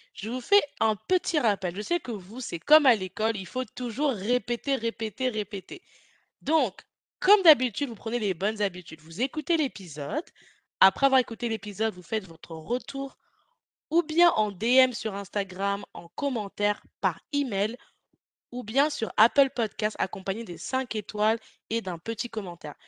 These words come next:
Ceci permet au podcast Philosophie de Comptoir d'être bien référencé et de permettre au podcast de pouvoir être connu du plus grand nombre et surtout des femmes qui en peuvent avoir besoin des partages de vie qui sont racontés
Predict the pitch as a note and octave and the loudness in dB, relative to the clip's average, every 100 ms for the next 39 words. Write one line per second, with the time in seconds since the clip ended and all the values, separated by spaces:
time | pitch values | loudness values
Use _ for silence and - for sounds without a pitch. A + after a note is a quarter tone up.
0 | _ - A3 A3 - C#4+ C4+ C#4+ G#3 G3+ | _ -10 -4 0 6 6 6 4 2 0
1 | A3 - A#3+ A#3 - - - A#3+ A3 A3 | -2 0 0 0 -2 -18 -8 -4 -2 -4
2 | G#3+ G#3 F#3+ F#3 G#3 F3+ D#3 D3+ G3 D4+ | -6 -8 -8 -8 -4 -4 -8 -6 0 0
3 | C#4+ B3+ A#3 F3 E3 - C#4 E4 - _ | 0 -2 -4 -6 -10 -6 -4 -6 -10 _
4 | _ _ _ C4 C#4+ A#3 G#3 F3+ A3 C4 | _ _ _ 0 0 0 0 0 2 0
5 | G3 - E3+ - B3 F#3 - F3 A3 - | -2 -4 -4 0 0 -2 -8 -4 -2 0
6 | - - - G3+ B3 B3 F3 - - B3 | -2 -2 -6 -4 -4 -6 -12 -16 -10 -8
7 | G#3+ F#3+ F3 G#3+ B3 A3+ _ - F3+ G3+ | -6 -8 -6 -4 -4 -6 _ -8 -4 -2
8 | G#3 G3+ F3+ - A#3+ B3 - F#3 - A3+ | -2 -2 -2 2 2 2 -6 -8 -2 0
9 | F#3 G#3+ F3+ G3+ G3 A#3 F#3 F3+ - F#3 | 2 2 2 -4 -2 -2 -2 -4 -2 -4
10 | - G#3 G#3 F3 F3 G3+ A3+ - _ _ | 2 2 2 -2 -8 -8 -10 -14 _ _
11 | - F#3+ A#3 G#3 F#3+ F#3+ - A#3+ | -10 -4 -2 0 -2 -4 -8 -8